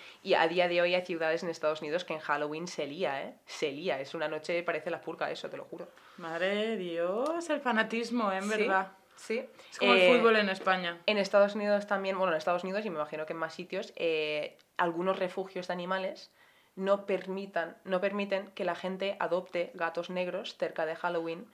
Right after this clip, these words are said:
Speaker 1: porque se piensan que los van a utilizar para rituales y para cosas
Speaker 2: No, creo que aquí en
Speaker 1: malas.
Speaker 2: España también, pero más que nada por una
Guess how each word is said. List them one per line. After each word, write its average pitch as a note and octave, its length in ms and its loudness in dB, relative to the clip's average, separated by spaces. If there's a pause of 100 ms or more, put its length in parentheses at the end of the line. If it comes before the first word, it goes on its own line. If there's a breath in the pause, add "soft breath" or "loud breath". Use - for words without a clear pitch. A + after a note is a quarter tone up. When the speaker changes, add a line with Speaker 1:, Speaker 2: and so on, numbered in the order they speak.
(160 soft breath)
Speaker 1:
porque E3+ 260 -2
se D#3+ 120 -6
piensan D#3+ 360 -6
que E3+ 100 -2
los D#3+ 140 -4
van D#3 120 -2
a D3+ 40 0
utilizar D#3 380 -8
para D#3+ 160 -2
rituales D3+ 640 -6
y D3 140 -10
para D3 260 -6
cosas C#3+ 360 -10
Speaker 2:
No, B3+ 200 4
creo B3 180 6
que B3 80 2
aquí B3+ 120 0
en B3+ 60 0
Speaker 1:
malas. B3 120 2
Speaker 2:
España A#3 340 2
también, G#3 400 2
pero G#3+ 280 4
más G#3 200 2
que A#3 120 -2
nada A3+ 300 4
por G#3+ 160 2
una F#3+ 240 -2